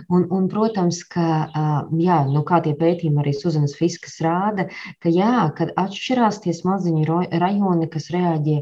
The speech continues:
ja mēs skatāmies, piemēram, uz cilvēku, ko mēs atpazīstam kā cilvēku, ja viņš ir pakritis, ja viņam, ja viņš sten uz ielas, ja, vai mēs pienāksim klāt.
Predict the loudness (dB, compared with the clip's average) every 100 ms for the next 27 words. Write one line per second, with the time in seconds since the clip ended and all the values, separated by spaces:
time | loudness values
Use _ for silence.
0 | -4 -14 -6 0 2 2 0 -4 -4 0
1 | 0 0 0 0 2 2 2 0 -2 -2
2 | 0 2 0 -4 -8 -4 -4 -4 -2 0
3 | 2 -2 -2 -4 -4 -4 -2 -4 -4 -2
4 | -2 -4 -14 -10 2 4 4 2 4 4
5 | 4 2 0 -2 0 2 4 4 2 0
6 | 2 2 2 -2 -2 0 -2 0 2 4
7 | 4 4 0 -6 -4 2 6 6 4 -2
8 | 6 6 8 4 2 0 4 4 4 2
9 | 0 0 2 4 4 4 2 2 4 4
10 | 0 0 -2 2 4 4 2